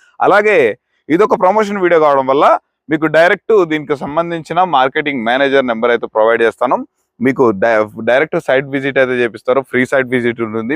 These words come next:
మీరు ఫోన్ చేస్తే డైరెక్ట్ కార్ మీ దగ్గరకు వచ్చి బుక్ చేస్తారు. కార్తో బుక్ చేసుకొచ్చి తీసుకొచ్చి సైట్ చూపించి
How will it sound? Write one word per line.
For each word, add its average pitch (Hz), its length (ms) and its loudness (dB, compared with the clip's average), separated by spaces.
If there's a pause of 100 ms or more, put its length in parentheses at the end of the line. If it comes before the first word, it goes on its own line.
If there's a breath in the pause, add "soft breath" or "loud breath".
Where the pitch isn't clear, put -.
మీరు 127 200 2 (220)
ఫోన్ 127 260 2
చేస్తే 135 320 0
డైరెక్ట్ 123 320 -2 (320)
కార్ 117 240 0
మీ 120 120 -4
దగ్గరకు 113 300 0
వచ్చి - 200 -10
బుక్ 98 220 -12
చేస్తారు. 120 340 0 (680)
కార్తో 131 360 2 (100)
బుక్ 110 240 -10
చేసుకొచ్చి 123 420 -4 (100)
తీసుకొచ్చి 117 400 -6 (100)
సైట్ 110 260 0
చూపించి 110 240 -6